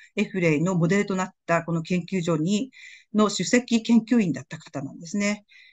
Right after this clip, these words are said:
で、元アイエーイーエーの環境アドバイザーもされていた方で、ハンフォードやチェルノブイリにおいて、えー、除染な-、の、えー、技術開発を行っていた方。それから、えー、所長代行がこの方で、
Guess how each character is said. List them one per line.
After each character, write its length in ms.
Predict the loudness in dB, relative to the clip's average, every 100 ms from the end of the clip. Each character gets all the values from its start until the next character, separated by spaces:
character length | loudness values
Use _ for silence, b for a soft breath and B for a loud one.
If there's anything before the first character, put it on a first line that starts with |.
| _
で、 100 | 4
元 320 | 4 4 2 2
ア 80 |
イ 120 | 2 4
エ 100 | 2
ー 20 |
イ 80 | 2
ー 80 | 2
エ 20 |
ー 40 |
の 180 | 2 -2
環 200 | -2 -6
境 120 | -2
ア 60 | -2
ド 100 | 0
バ 140 | 0
イ 60 | 0
ザ 100 | -2
ー 60 | -6
も 100 | -6 -8 -20 _
さ 160 | -6 -6
れ 100 | -2
て 120 | -4
い 80 | -4
た 120 | -8
方 260 | -8 -6
で、 280 | 0 2 2 B B
ハ 160 | 2 2
ン 40 |
フ 100 | 4
ォ 40 | 0
ー 20 |
ド 60 | 2
や 120 | 0
チ 120 | 0
ェ 20 | 2
ル 60 |
ノ 120 | 2
ブ 120 | 4 2
イ 60 |
リ 40 | 2
に 80 |
お 100 | 0 -2
い 60 |
て、 400 | -2 0 0 -2 b b b -8
え 120 | -6
ー、 60 | -4
除 140 | 0
染 300 | 6 8 8 4 _ -20 -4
な-、 200 | 0 0 -2 -2
の、 320 | 2 2 -2
え 120 | -4 -4
ー、 40 |
技 100 | -4
術 200 | -8 -2
開 180 | 2 2
発 240 | 0 2
を 120 | 2
行 100 | 4
っ 120 | -2 -4
て 140 | -14
い 60 | -20
た 80 |
方。 280 | -20 -20 _ _ _ _ _ _ _ _ _ _
そ 140 | 0
れ 120 | 0
か 140 | 2 2
ら、 260 | 4 2 -2 -6
え 100 | -6
ー、 20 |
所 140 | -4 -2
長 140 | 0
代 220 | 2 2
行 200 | 2 0
が 220 | 0 -2
こ 120 | -2 -6
の 120 | -6
方 320 | -8 -12 -8
で、 300 | -2 -2 -2